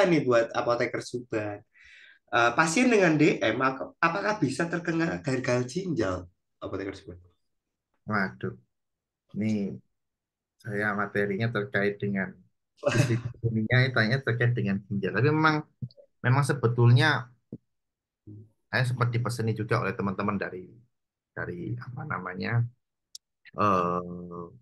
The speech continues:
Speaker 2: konsultan-konsultan gagal ginjal dan hipertensi itu untuk, "Bolehlah, Mas, kok bisa itu disampaikan gitu ya terkait dengan ginjal di,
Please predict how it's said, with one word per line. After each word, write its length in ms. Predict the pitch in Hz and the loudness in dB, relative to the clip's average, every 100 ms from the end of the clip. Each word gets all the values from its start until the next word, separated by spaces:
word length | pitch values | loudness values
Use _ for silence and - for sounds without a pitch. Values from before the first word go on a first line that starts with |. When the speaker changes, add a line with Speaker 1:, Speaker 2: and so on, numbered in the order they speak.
| _ | _
Speaker 2:
konsultan-konsultan 840 | 104 104 104 98 95 98 95 92 90 _ _ _ _ - | -4 0 -2 -2 -2 -2 -2 -6 -8 _ _ _ _ -4
gagal 220 | 101 98 98 | -2 0 0
ginjal 240 | 98 95 | 0 0
dan 40 | 101 | 2
hipertensi 560 | 120 123 110 98 101 98 | 2 2 0 -2 -2 -2
itu 80 | 127 | 0
untuk, 280 | 110 - - _ _ _ _ _ _ _ _ _ | 0 -2 -12 _ _ _ _ _ _ _ _ _
"Bolehlah, 480 | - 98 113 123 139 | -4 2 6 8 6
Mas, 480 | 156 151 - - _ _ _ | 4 0 -4 -14 _ _ _
kok 160 | 82 - | -12 -10
bisa 240 | 101 110 | -4 0
itu 160 | 104 135 123 | 0 0 -2
disampaikan 1300 | 101 92 90 90 - 98 101 98 92 - 123 120 90 | 0 -2 -4 -10 -8 -4 -2 0 -2 2 2 4 0
gitu 160 | 90 90 | -6 -6
ya 80 | 98 | -6
terkait 240 | - 92 - | -8 -10 -10
dengan 160 | 87 90 | -14 -14
ginjal 320 | 90 90 92 90 | -14 -6 -4 -4
di, 160 | 90 | -8